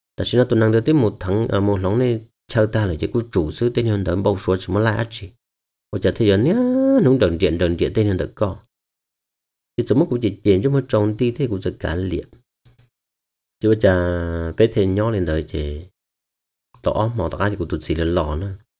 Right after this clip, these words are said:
Lò chị của tụi chị tím mò đã rong lò là. Lò chị nó như ấy chị tao nó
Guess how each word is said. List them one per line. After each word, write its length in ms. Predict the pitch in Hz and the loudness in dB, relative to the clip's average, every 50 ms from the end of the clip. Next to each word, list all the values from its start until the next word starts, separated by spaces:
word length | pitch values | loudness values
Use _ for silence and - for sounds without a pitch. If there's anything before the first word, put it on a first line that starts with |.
| _ - - _ _ _ _ _ _ _ _ _ _ _ _ _ - | _ -20 -20 _ _ _ _ _ _ _ _ _ _ _ _ _ 0
Lò 200 | 113 113 113 110 | 4 4 4 4
chị 60 | 117 104 | 4 0
của 80 | 113 | 0
tụi 140 | 107 120 101 | 0 -2 -2
chị 100 | - - 98 - | -2 -2 0 2
tím 180 | 139 143 151 143 | 2 2 4 4
mò 200 | 143 147 147 139 | 2 2 2 2
đã 240 | 113 92 90 98 | 0 0 0 0
rong 260 | 95 98 95 101 107 107 | 0 2 2 2 4 4
lò 220 | 101 95 92 82 | 4 4 4 2
là. 420 | 80 82 85 82 78 76 82 - _ _ _ _ _ _ _ _ _ - - _ - | 0 -2 -4 -6 -6 -8 -10 -14 _ _ _ _ _ _ _ _ _ -20 -20 _ -8
Lò 220 | 90 87 87 85 | -6 -4 -4 -2
chị 120 | 82 92 85 | -2 0 0
nó 80 | 90 | 2
như 120 | 98 107 - | 2 2 0
ấy 220 | - - 82 85 | 0 -2 -4 -4
chị 120 | - - - | -4 -4 -4
tao 100 | - 85 | -2 -2
nó 100 | 80 80 | -2 -2